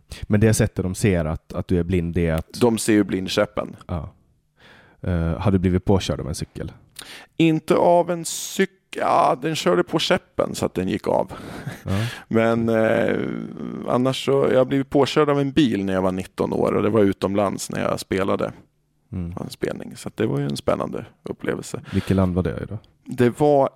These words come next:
Speaker 2: i, vi spelade i Tjeckien och sen så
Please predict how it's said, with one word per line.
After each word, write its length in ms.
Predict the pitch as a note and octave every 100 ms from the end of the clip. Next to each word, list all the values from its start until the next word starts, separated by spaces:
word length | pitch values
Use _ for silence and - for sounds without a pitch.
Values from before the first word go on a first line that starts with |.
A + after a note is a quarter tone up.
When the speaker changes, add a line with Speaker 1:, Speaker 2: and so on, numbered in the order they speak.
| -
Speaker 2:
i, 440 | A#2 A2 A2+ G#2 - - _ _ _ _ _ _ _
vi 180 | - A#2+
spelade 680 | - - D3 A#2+ C#3+ C#3 B2+
i 60 | B2+
Tjeckien 840 | - - E3 _ - E2 - G2 G2+ - -
och 120 | G#2+
sen 240 | - A2+
så 240 | G#2+ -